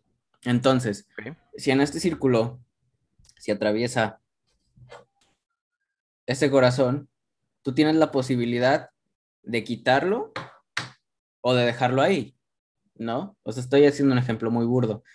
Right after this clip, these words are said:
Speaker 1: pero si
Speaker 2: Ujú.
Speaker 1: este corazón está en la parte de afuera, tú no tienes
Speaker 2: No
Speaker 1: la
Speaker 2: puedes.
Speaker 1: posibilidad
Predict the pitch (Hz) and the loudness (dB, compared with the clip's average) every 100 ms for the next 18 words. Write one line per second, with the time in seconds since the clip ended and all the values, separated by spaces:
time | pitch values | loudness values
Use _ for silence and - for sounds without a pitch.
0 | _ - 117 120 127 131 - 156 120 135 | _ -4 -2 2 0 0 -2 2 2 2
1 | 135 113 - _ _ - _ _ _ _ | -2 -2 -10 _ _ -18 _ _ _ _
2 | 120 127 135 139 135 127 139 127 135 185 | -4 -2 -2 0 0 0 0 0 -2 -6
3 | _ _ _ _ _ _ _ _ _ _ | _ _ _ _ _ _ _ _ _ _
4 | _ _ 135 143 143 151 147 110 120 107 | _ _ -6 -4 -2 -2 0 0 -2 -4
5 | 117 117 113 120 143 - | -2 -2 0 2 0 -2